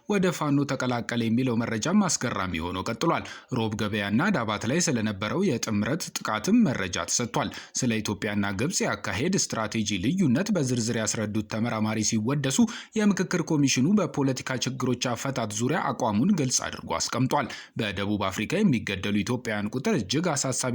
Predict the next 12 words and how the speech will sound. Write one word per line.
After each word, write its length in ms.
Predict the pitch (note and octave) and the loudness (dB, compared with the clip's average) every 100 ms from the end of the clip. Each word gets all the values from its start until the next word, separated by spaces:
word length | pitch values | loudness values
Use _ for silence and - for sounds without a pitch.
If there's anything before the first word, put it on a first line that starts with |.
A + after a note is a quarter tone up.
| A#2+ | 0
ደረጃ 280 | A2 A2 G#2 | 0 -2 0
ላይ 140 | G#2 G2 | 0 -2
ደርሷል 380 | F#2 - D#2+ | -2 -2 -4
እየተባለ 460 | E2 F2+ G2 G#2+ C3+ | -2 -4 -2 -2 0
ነው። 140 | C#3+ G2 - - - | 0 -2 -8 -10 0
እነኚህንና 560 | A#2 G#2+ F#2+ F#2 F#2 D#3+ | 2 2 0 0 0 2
ሌሎችንም 500 | G#3 G#2+ G2+ G2+ G2 | 2 0 -2 -2 0
መረጃዎች 460 | G2 G#2 G2 D3 G#3+ | -2 -2 -2 0 0
በዝርዝር 460 | C#3 G2+ G2 F#2 G#3 | 0 -2 -2 -2 0
ወደ 200 | C3+ F2+ | 0 -2
እናንተ 320 | E2+ - - | -4 -6 -4
እናደርሳለን። 680 | G2 G2 A#2 - D#3 D3 | -2 -2 0 0 0 0